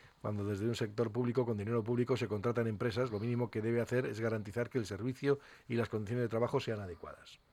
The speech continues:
Dice ambulancias, autobuses, polideportivos, que además llevan un año, eh, en activo años,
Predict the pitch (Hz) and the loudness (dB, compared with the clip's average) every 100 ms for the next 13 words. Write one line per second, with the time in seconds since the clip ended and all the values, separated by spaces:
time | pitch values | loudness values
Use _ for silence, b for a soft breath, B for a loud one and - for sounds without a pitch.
0 | b b b b b - 127 104 101 101 | b b b b b -8 -2 0 0 4
1 | 127 127 135 120 95 101 123 135 - 117 | 4 6 4 4 2 2 2 2 2 2
2 | 104 101 98 135 131 131 - - - 101 | 2 -2 2 4 6 4 0 -10 -6 -2
3 | 110 123 123 123 120 147 143 127 107 98 | 0 2 4 2 0 0 2 2 0 -4
4 | - 131 110 107 104 104 113 107 135 120 | -6 -2 2 2 0 0 -2 0 2 4
5 | 127 143 170 - | 4 4 2 0